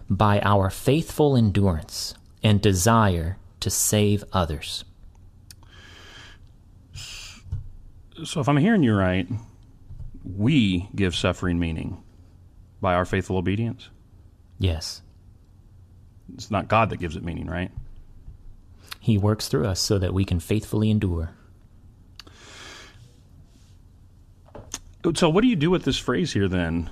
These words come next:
Speaker 2: "The ones suffering according to the will of God."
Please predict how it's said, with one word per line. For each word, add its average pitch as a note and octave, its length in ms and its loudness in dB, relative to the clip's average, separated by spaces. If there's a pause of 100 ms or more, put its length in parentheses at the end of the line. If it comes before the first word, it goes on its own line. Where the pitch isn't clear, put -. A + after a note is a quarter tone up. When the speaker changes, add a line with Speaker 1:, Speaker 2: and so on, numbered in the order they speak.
(160)
Speaker 2:
"The G2+ 160 0
ones C3+ 440 0
suffering G2 560 0
according A#2 480 0
to F#2+ 440 0 (140)
the F2 100 -4
will F2+ 200 0
of F2+ 80 -2
God." E2+ 320 -4